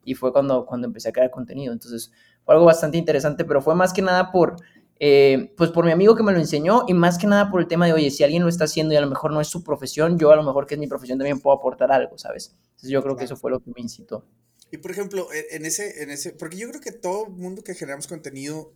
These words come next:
Speaker 2: subes algo y nadie lo pela, ¿no? Típico,
Speaker 1: Claro,
Speaker 2: tres,
Speaker 1: sí,
Speaker 2: tres
Speaker 1: sí.
Speaker 2: likes, uno es tu mamá y el otro es que tu
Speaker 1: <laughs>
Speaker 2: primo y tu novia, ¿no? Y ya, o sea, y, y dices, "Va, cool", ¿no? Pero, ¿por qué no? O sea, bueno, no sé, no sé si nos puedes platicar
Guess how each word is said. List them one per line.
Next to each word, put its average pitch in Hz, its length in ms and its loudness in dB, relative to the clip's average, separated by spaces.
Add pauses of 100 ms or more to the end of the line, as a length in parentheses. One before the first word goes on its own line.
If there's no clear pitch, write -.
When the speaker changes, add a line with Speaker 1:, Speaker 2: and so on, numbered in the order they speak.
(160)
Speaker 2:
subes 175 320 -4
algo 180 500 -8
y 131 340 -12
nadie 135 160 -8
lo 139 140 -12
pela, 90 240 -14
¿no? 127 260 -18 (120)
Típico, 151 260 -10
Speaker 1:
Claro, 123 260 2
Speaker 2:
tres, 147 300 -6
Speaker 1:
sí, - 220 -16
Speaker 2:
tres 160 200 -4
Speaker 1:
sí. - 0 -
Speaker 2:
likes, 180 440 -2
uno 165 220 -8
es 160 180 -8
tu 170 100 -12
mamá 202 500 -6
y 185 60 0
el 160 100 -6
otro 156 340 -6
es 160 220 -2
que 160 120 -10
tu 165 120 -2
Speaker 1:
<laughs> - 20 -10
Speaker 2:
primo 208 520 -6
y 170 140 -4
tu 151 120 -16
novia, 117 320 -12
¿no? 165 200 -8
Y 170 160 -4
ya, 135 100 -6 (160)
o 131 40 -8
sea, 143 120 -8 (380)
y, 156 220 -8 (100)
y - 20 -12
dices, 185 260 -10
"Va, 339 220 -10 (320)
cool", 185 240 -8
¿no? 220 160 -14 (480)
Pero, 202 420 -8 (380)
¿por 196 220 -6
qué 226 140 -10
no? 254 180 -16
O 185 80 -8
sea, 196 80 -4
bueno, 180 200 -8
no 170 200 -6
sé, 120 220 -6 (600)
no 156 180 -10
sé 170 240 -8
si 165 120 -10
nos 143 120 -12
puedes 151 200 -8
platicar 156 440 -12